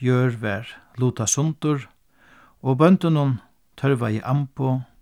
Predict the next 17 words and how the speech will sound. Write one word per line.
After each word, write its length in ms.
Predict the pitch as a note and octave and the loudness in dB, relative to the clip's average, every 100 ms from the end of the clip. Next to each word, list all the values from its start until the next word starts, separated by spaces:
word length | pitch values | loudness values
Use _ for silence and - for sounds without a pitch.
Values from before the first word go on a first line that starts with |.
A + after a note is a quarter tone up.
| _ | _
frækåten 920 | - B2 A#2+ B2+ - B2 B2+ - D3+ - | -8 -2 -2 -2 -6 -8 -8 -12 -14 -8
og 160 | F#3 C#3+ | -6 -4
kunnleika. 560 | G#2 G2 - - - _ _ _ _ _ _ _ _ _ _ _ _ _ _ _ _ _ _ - | -4 -6 -12 -20 -20 _ _ _ _ _ _ _ _ _ _ _ _ _ _ _ _ _ _ 0
Heratræt 800 | D3 C#3+ - B2+ A#2 G#2+ - - - - | 4 4 2 0 0 -2 -12 -20 -20 -6
løttu 380 | C3 B2+ B2 A2+ | -4 -4 -4 -2
mynduleikanir 840 | C#3 C3+ B2 A#2+ - A#2 G#2+ G#2 A2+ _ _ _ _ | -2 0 0 -2 -2 -2 -2 -4 -10 _ _ _ _
større 460 | - - F#3+ G3 D3+ | -14 0 2 4 0
dent 460 | B2+ B2+ - _ - | 0 -2 -4 _ -12
á 120 | A#2 | -8
uttna 580 | D3 C3+ - A2+ G2 A2+ | -8 -8 -4 -2 -2 -8
enn 240 | A2+ A2+ A#2+ | -10 -8 -2
landbúna. 680 | C3+ C3 - A2 F#3 - - _ _ _ _ _ _ _ _ _ _ _ _ | 0 0 -4 -12 -12 -20 -20 _ _ _ _ _ _ _ _ _ _ _ _
Og 120 | A2+ - | -14 2
ta 120 | D#3+ D3 | 4 4
ber 240 | B2 - | 0 0
í 100 | C#3 D#3 | -4 -2
sér 380 | - F3+ D#3+ | -2 -4 -4